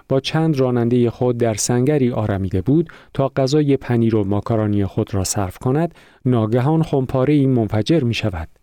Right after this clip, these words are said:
افسر جوان دردی سهمگین در پای خود حس می‌کند و متوجه می‌شود که از پیشانیش نیز خون می‌چکد. اما این فاجعه برای او هرچه بود، کمتر از آنچه بود که بر سر یارانش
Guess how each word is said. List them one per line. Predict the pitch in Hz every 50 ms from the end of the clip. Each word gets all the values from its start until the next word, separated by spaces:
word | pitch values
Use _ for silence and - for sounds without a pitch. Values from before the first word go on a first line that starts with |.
| _ _ _ _ _ _ _ _ _ _ _ _ _ _ -
افسر | 151 - - - 180 175 165
جوان | 135 120 131 110 117 127 135 139 139
دردی | 127 131 131 139 135 139 135
سهمگین | 120 - - 107 98 85 85 107 107 120 127 135 127 - - - _ -
در | 135 123 120
پای | 117 - - 143 135 123 117
خود | 110 - 120 110 -
حس | - 110 - - -
می‌کند | 131 - 147 143 151 160 160 - - - - - - -
و | 127 120
متوجه | 120 120 120 - 131 123 123 120 - 170 160
می‌شود | 147 156 135 - 147 131 135 135 -
که | - 143 139 135 - - - - -
از | 127 127 123 - -
پیشانیش | - 143 135 - 143 139 147 170 170 147 139 135 - 135
نیز | 127 120 110 -
خون | - - 180 185 156
می‌چکد. | 127 110 92 - 113 101 - - 98 85 - - _ _ _ _ _ _ _ _ _ -
اما | 131 131 131 131 139
این | 143 139 135
فاجعه | - - 123 120 113 104 120 127 131 139 131
برای | 120 117 113 117 113 104 98
او | 101 - 131 139 156 160 - - - _ _
هرچه | - - 113 104 95 - - 123 120
بود، | 127 170 190 180 - - - _ - -
کمتر | 160 160 165 165 185 185 170
از | 147 131 113
آنچه | 127 117 110 - 110 110
بود | 101 107 104 -
که | - - 117
بر | 107 110 101
سر | 92 - - 117 107
یارانش | 107 101 92 107 104 101 101 104 104 98 95 90 90 -